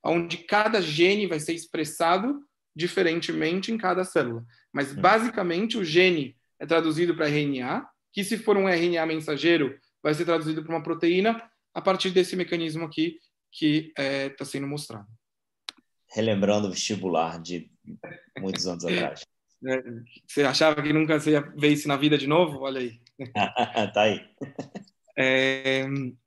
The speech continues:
Speaker 1: então, e agora a gente entra na vacina do corona, finalmente. É,
Speaker 2: Uhum.
Speaker 1: acho que as, as principais vacinas, é, vou falar rapidamente, vou falar sobre a vacina de Oxford,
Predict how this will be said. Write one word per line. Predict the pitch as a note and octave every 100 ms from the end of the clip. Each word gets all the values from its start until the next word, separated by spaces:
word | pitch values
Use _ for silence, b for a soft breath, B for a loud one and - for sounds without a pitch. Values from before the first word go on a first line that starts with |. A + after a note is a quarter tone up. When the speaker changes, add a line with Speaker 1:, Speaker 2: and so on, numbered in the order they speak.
| _ _ _ -
Speaker 1:
então, | F3+ F3 E3+ B2+ A#2 - _ _
e | -
agora | F3 G#3 A3+
a |
gente | G#3
entra | G#3
na | G3+
vacina | F#3+ - G3
do | F#3
corona, | G3 F#3 F3 D#3
finalmente. | E3+ E3+ D3 B2+ - - _ _ _ _
É, | C#3 B2+ B2+
Speaker 2:
Uhum. | B2 B2+ B2 _ _ _
Speaker 1:
acho | C3+ E3 E3+
que | F3+
as, | - -
as | D3+ D3+
principais | E3 F3+ F3 D#3+
vacinas, | D#3 - F3+ D#3+ C#3+ - - -
é, | C3+ B2+
vou | B2+
falar | D3 C#3
rapidamente, | C#3+ D3 D#3 D3 C#3+ C#3
vou | C3+
falar | C#3+ C3+
sobre | C#3
a | C3
vacina | - C#3+
de | B2+
Oxford, | C#3+ D#3 - G#3+ A3+